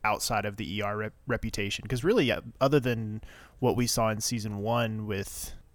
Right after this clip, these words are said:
really just him and Green, we don't really get to see much of him in terms of interaction with people outside of the little main cast bubble.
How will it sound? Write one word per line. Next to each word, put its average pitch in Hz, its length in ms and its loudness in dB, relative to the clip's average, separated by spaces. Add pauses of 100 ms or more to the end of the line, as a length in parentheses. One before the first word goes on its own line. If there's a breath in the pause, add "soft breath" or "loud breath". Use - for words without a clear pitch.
(200)
really 127 280 4
just - 280 -4
him 139 140 2
and 110 120 -2
Green, 110 560 2 (380)
we 143 80 10
don't 190 100 10
really 160 120 10
get 143 160 4
to 120 80 -2
see 135 300 2
much 101 260 0
of 101 100 -6
him 107 440 -2
in 107 180 -4
terms 107 280 -4
of 104 100 -8
interaction 107 500 -2
with 101 120 -4
people - 240 -2
outside 104 500 0
of 101 120 -2
the 104 100 -2
little 104 180 0
main 101 240 -4
cast - 380 -4
bubble. - 340 -2